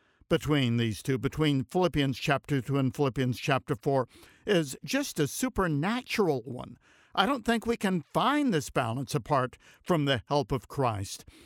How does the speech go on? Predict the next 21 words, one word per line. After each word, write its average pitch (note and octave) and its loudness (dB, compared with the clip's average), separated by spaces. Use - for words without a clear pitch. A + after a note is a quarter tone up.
As D#3 0
we C#3+ 0
go G#3+ 0
through A3 0
life, E3+ -2
it's D#3+ 0
good A3+ -2
to D3+ -4
be C3 0
concerned, D3+ 0
but C3+ 2
it C#3 -2
is C3+ -2
not F3 2
good A#2+ 0
to E3 2
be C#3 2
anxiously C#3+ 0
concerned. B2+ -2
Be E3+ 2
concerned D#3 0